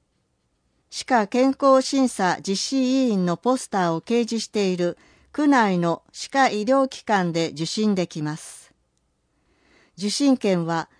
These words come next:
対象年齢を迎える年度の六月下旬に郵送します。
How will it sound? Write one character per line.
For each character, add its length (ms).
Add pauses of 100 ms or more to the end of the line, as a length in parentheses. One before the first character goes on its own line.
(200)
対 220
象 300
年 240
齢 180
を 140
迎 340
え 60
る 120
年 280
度 140
の 200 (300)
六 320
月 340
下 180
旬 280
に 220
郵 200
送 280
し 180
ま 180
す。 320